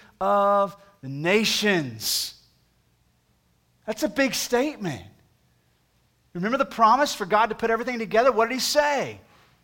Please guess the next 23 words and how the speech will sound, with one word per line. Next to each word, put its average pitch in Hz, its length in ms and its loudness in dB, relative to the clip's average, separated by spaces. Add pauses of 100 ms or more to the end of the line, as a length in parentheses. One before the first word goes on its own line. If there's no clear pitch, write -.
(760)
He 165 60 -16
said, 196 240 -6 (560)
"Abraham, 214 800 0 (280)
I'm 175 60 -8
gonna 202 140 -2
bless 233 480 2
you 156 100 -4
and 135 80 -4
make 202 180 -2
your 214 100 -4
name 220 420 0
great 165 220 -2
and 143 120 -10
turn 226 160 -6
your 220 120 -2
family 247 340 -2
to 240 120 -2
a 202 40 0
great 214 240 -2
nation." 214 380 -4
And 160 60 -6
here's 262 280 -4
the, 220 180 2